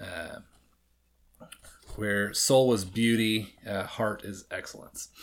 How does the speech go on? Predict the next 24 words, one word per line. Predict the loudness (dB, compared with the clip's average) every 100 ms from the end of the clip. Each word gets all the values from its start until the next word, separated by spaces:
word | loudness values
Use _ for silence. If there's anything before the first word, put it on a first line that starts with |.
| -18 -16 -10
Um, | -8 -8 -12 _ _ _ -6
and, | 2 6 6 4
uh, | 0
the, | 2 4 4 2
the | 0 -2
question | 4 4 4 2
that | 2 2
I | 2
have | 2 2 0 -2
for | -8 -18 -10 -8
that, | -6 -6 -6 -8 -12 -20 _ _
uh, | -10 -8 -10
to | -8
s-, | -8 -4
kinda | -4 -4
lead | -4 -4
into | -6 -6 -6
it | -6
is, | -8 -10 -14 _ -20 -20 -20 -20 _
are | 4 4
the | 6 2 0 -4
lyrics | -4 2 4 4 2 -2 -4 -4 -6 -10
crafted, | -2 2 2 0 -2 -4 -4 -8 -14 _ _ -10
creative, | -2 4 6 6 4 0 -4 -10 -18